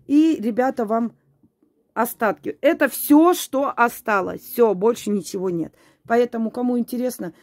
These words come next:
пишите: восемь девятьсот девять семьсот пятьдесят два десять десять. И также пересмотрите прямой эфир.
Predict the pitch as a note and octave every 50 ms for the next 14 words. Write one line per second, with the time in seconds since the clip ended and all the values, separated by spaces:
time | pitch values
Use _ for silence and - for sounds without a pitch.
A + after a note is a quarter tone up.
0 | _ _ _ - B3+ A#3 - A3+ G3+ - F#3+ F3+ G3 C4 C#4+ D4 D4 - A3+ F#3
1 | - - - D#3+ G#3 G#3 A3+ - - - A#3 G3+ F3 D#3+ G#3 C4 C#4+ C#4 A3 G3
2 | E3 - _ _ _ _ _ _ _ _ _ _ _ _ _ _ _ _ _ _
3 | _ _ - B3 B3+ - - C4+ B3 - - - G#3+ F3+ G#3+ G#3+ - - B3 A3+
4 | G3+ E3+ E3 F3+ G#3 A#3 B3 C4+ D4 C#4 - _ _ _ _ - E3+ D#3+ F#3+ A3+
5 | B3 A#3 - - G3 E3+ D3+ E3+ F3+ F3+ F3 - - D3 - - - _ _ _
6 | _ _ _ _ _ _ _ _ _ _ _ _ _ _ _ _ _ _ _ _
7 | _ _ _ _ _ _ - - - _ _ _ _ _ _ _ B3+ A#3+ - D#4
8 | D#4 D#4 G#3+ B3 - - A#3+ A#3 A3+ - A#3+ A#3 - D4 C4+ A#3 - G#3 - -
9 | G3+ G3+ G#3+ G#3+ G#3 F#3+ E3+ - - - D#3+ D#3 D#3